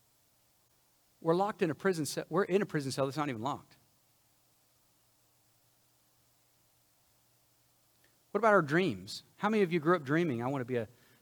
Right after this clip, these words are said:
doctor, or I want to be a lawyer, I want to be a fireman, I want to be a police officer, I want to be an astronaut, I want to be maybe a preacher"? Who took away your dreams and your ability to have great and robust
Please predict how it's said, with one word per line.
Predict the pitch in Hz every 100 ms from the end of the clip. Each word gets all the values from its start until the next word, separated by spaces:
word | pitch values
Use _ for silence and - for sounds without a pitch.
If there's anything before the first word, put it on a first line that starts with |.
| -
doctor, | 135 127 - 113 107
or | 104
I |
want | 110 117
to |
be | 123
a |
lawyer, | 120 123 120 117
I |
want | 113
to | 110
be |
a | -
fireman, | 135 - 120
I | 117
want | 117
to |
be | 123
a |
police | 117 151 143
officer, | 135 120 - - 113 101
I | _ - -
want | 147
to |
be | 170
an |
astronaut, | 175 185 - 170 131 117
I | 139
want | 170
to |
be | 151 160
maybe | 110 117
a | 135
preacher"? | 202 214 117 95 - _ _ _ _ _ _ _ _ _ _ _ _ _ _ _ _ _ _ _ _ _ _ _ _ _ _
Who | -
took | 233 277 226
away | 220
your | 202
dreams | 139 196 214 87 98 - _ _ _ _ _ _ _ _ _ _ _ _ _ _ _ 156
and | 170
your |
ability | 151 202 233 214
to | 160
have | 180 202 139
great | 180 190 - - - -
and | 151 147
robust | 139 170 - 185 175 -